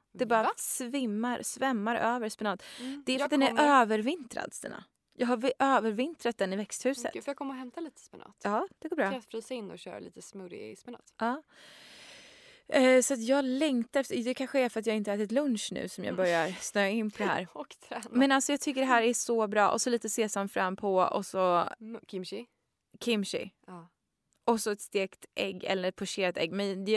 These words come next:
Speaker 1: jag hinner inte. Så ni hör, mycket av det här kommer från frysen. Sjukt smidigt och snabbt.
Speaker 2: Jättegott.
Speaker 1: Ja.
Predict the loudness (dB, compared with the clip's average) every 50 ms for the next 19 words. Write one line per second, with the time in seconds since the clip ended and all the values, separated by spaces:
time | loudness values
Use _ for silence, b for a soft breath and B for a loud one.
0 | 2 2 2 0 0 0 0 0 -2 -2 -2 -4 -4 B B B B B B B
1 | -8 -4 0 0 2 4 6 4 6 4 2 0 0 -2 -2 0 0 0 0 -2
2 | -4 -6 -4 -4 -4 -6 -6 -4 -2 -2 0 0 0 -2 -2 -2 -2 -4 -6 -8
3 | -12 -14 -12 -4 0 0 0 0 0 -4 -4 -2 0 0 0 0 -2 -2 -4 -8
4 | -10 -8 -8 -6 -6 -6 -6 -6 -10 -14 -16 -14 -14 -14 -14 -14 -14 _ _ _
5 | _ -10 -8 -8 -8 -10 _ -18 -20 -20 _ _ 6 6 6 6 2